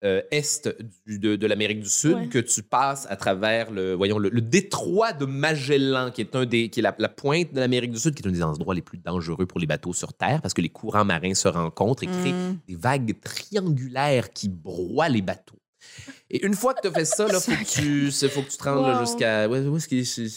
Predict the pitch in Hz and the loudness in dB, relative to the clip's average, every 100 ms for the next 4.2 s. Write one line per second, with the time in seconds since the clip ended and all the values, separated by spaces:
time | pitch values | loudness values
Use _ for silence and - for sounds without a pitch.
0 | - - 113 - - _ _ _ - 95 | -14 -12 -12 -12 -20 _ _ _ -10 -2
1 | 104 98 95 92 - - 101 101 - 92 | 2 4 2 0 -4 0 0 0 -2 -4
2 | 87 90 - 95 - - 120 127 147 175 | -4 -10 -10 -12 -14 -6 0 2 2 2
3 | 156 151 160 151 123 123 127 127 123 139 | 2 2 2 0 0 2 2 2 2 2
4 | 156 | 2